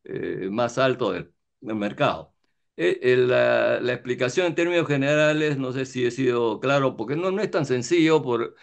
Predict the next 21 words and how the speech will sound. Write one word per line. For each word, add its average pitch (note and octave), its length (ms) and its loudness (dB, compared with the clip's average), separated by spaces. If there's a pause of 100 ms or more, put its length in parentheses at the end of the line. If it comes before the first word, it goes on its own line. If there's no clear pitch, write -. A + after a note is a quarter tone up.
(260)
incluso E3+ 360 2
hay A#3+ 160 4
unos A#3 220 4
especialistas, D#3+ 1300 0
digamos, D#3 440 0
muchos D3+ 340 -4 (220)
opinólogos C3 1300 -2
que F#2+ 440 0
salen B2 380 -2
en G#2+ 100 -4
los F#2 140 -4
medios, C#3 420 0
etcétera, C3+ 600 -2 (260)
pero E3 240 -2
no G3+ 120 -4
saben F#3+ 380 2
de C3 160 4
qué F3 140 2
mercado E3 360 0
están E3 200 -4
hablando. E3+ 480 -4